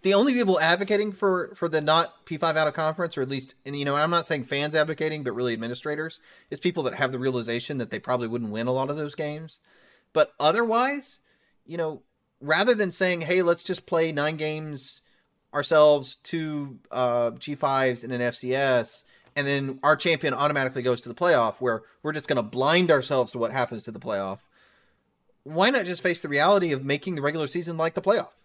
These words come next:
You know, if you wanna say, "Well, it's not fair 'cause you don't have access and you don't know what would happen if a Pac-twelve team played the S E C team,"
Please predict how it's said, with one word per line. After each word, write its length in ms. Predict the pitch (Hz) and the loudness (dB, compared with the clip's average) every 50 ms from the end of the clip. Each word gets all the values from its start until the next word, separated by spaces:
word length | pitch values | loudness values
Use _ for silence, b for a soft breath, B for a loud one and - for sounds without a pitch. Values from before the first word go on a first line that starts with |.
| _ - | _ -12
You 120 | 143 151 | -8 -4
know, 160 | 143 143 147 | -2 -2 -2
if 160 | 117 147 139 185 | -4 -4 -4 -2
you 80 | 185 | 0
wanna 180 | 185 196 185 175 | 2 2 2 2
say, 220 | - - 180 165 | 2 2 2 2
"Well, 160 | 151 151 151 | 4 4 2
it's 140 | 143 - - | 2 2 0
not 180 | 165 156 147 - | 0 0 0 0
fair 260 | - 160 156 160 151 | 0 0 2 2 0
'cause 140 | - 143 131 | -2 -6 -8
you 80 | 135 | -6
don't 140 | 139 143 143 | -6 -6 -4
have 120 | 139 123 127 | -4 -2 -2
access 420 | 131 139 139 - - 143 127 - | -2 -2 -4 -4 -6 -8 -6 -6
and 100 | 127 120 | -6 -6
you 60 | 120 | -4
don't 220 | 123 139 143 127 131 | -4 -4 -4 -2 0
know 140 | 135 147 | 0 2
what 160 | 156 156 147 127 | 4 2 2 2
would 100 | 127 120 | 0 0
happen 380 | 127 123 120 113 - 123 117 | 0 0 0 0 -2 -4 -6
if 100 | 110 - | -6 -6
a 40 | 117 | -6
Pac-twelve 420 | - 127 117 107 - - 120 110 | -4 -4 -4 -4 -4 -8 -8 -8
team 180 | - 123 117 113 | -6 -8 -8 -8
played 160 | 117 117 117 | -6 -8 -6
the 100 | 113 107 | -6 -6
S 160 | 104 104 - | -6 -8 -8
E 40 | - | -12
C 200 | - - 113 110 | -14 -14 -14 -14
team," 320 | 120 - - 98 117 117 | -14 -14 -14 -14 -14 -16